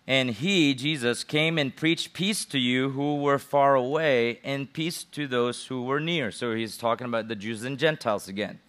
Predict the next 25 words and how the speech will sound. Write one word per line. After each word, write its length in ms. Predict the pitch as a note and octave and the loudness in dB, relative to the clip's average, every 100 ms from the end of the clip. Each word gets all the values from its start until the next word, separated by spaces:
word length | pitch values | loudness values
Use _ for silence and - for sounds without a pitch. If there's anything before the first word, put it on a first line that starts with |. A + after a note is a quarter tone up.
| - - - - _ - | -20 -20 -20 -20 _ -8
Jesus, 460 | A#2+ B2 B2 - - _ | -4 -2 -4 -6 -12 _
Jesus 360 | - C3+ B2+ - | -6 -4 -4 -4
gave 420 | A#2+ C3 B2+ G2+ | 2 2 2 -2
the 100 | G#2+ | -6
Jews 440 | G#2 A2 C3 B2+ - | -4 0 0 0 -6
the 100 | A2+ | 4
gospel, 720 | C3+ E3+ F#3+ - F#3 G3 - _ - | 6 6 4 0 -2 -2 -4 _ -8
even 220 | A#2+ B2+ | -4 0
though 120 | B2+ | 0
they 140 | A#2 A#2 | 2 2
were 180 | G2+ G2 | 2 0
near, 400 | A#2+ F3+ G3+ - _ - _ | 2 2 0 -2 _ -20 _
and 100 | B2+ | -8
Jesus 300 | B2+ C3+ B2+ | -6 -6 -8
gave 400 | G#2+ C3 B2+ B2 - _ | 0 2 4 0 -10 _
the 120 | B2 | -4
Gentiles 640 | C3+ C3 C3 - B2 B2 - | 0 0 0 4 6 6 2
the 120 | - | 0
gospel, 560 | E3 F3+ D#3+ - C3 F#2+ | 6 6 6 2 -4 -2
even 300 | B2 A#2+ A#2+ | -2 -2 0
though 160 | A#2+ | 0
they 100 | A#2 | 2
were 160 | C3+ C#3+ | 0 0
far 320 | - E3 D#3+ | 0 2 4
away. 400 | C3+ A2+ G#2 F#2+ | 4 2 2 -2